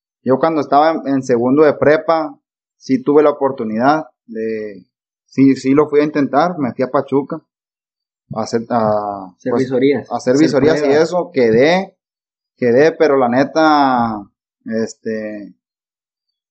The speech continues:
Speaker 1: pues no,
Speaker 2: No,
Speaker 1: por,
Speaker 2: no se
Speaker 1: por
Speaker 2: dio.
Speaker 1: as-, por asuntos personales, pues no se dieron, no se dieron, sí tuve la oportunidad, pero pues no se me dio, entonces yo me regreso y ya,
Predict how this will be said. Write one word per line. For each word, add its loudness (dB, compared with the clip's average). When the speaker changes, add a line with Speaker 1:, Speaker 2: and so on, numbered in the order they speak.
Speaker 1:
pues 0
no, 4
Speaker 2:
No, -2
Speaker 1:
por, 0
Speaker 2:
no 2
se 0
Speaker 1:
por 4
Speaker 2:
dio. 2
Speaker 1:
as-, -6
por 4
asuntos 2
personales, 0
pues 0
no 2
se 0
dieron, 2
no -6
se 0
dieron, 2
sí -8
tuve 2
la 4
oportunidad, -2
pero -2
pues -6
no 0
se -2
me 4
dio, 0
entonces -2
yo 2
me 2
regreso 0
y -14
ya, -4